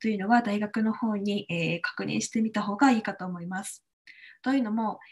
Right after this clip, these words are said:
えー、私の場合は在学中に卒業見込みの状態で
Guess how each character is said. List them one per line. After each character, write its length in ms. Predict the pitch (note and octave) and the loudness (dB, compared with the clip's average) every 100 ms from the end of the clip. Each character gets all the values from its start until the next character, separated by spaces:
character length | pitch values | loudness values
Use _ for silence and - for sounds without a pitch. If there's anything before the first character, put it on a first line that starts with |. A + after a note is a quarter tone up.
| - G3 | -14 -10
え 140 | G3 | -6
ー、 20 | |
私 320 | F#3+ B3+ B3+ | -2 -2 2
の 160 | D4 D4+ | 2 4
場 160 | C#4+ C#4 | 6 6
合 100 | C#4+ | 8
は 240 | D#4 A3+ | 8 6
在 180 | - C4 | 4 4
学 200 | D4 - | 4 0
中 540 | - D4+ D4 D4+ D4+ | 0 4 6 8 8
に 260 | D4+ E4+ D4+ | 6 4 2
卒 240 | B3 B3 | 2 0
業 180 | C4 D4 | 4 4
見 120 | D#4 | 4
込 120 | D#4 B3+ | 4 4
み 80 | |
の 100 | G#3 | 4
状 180 | F#3 G#3+ | 0 -2
態 260 | A3 A#3+ B3 | 4 6 8
で 200 | D4 | 6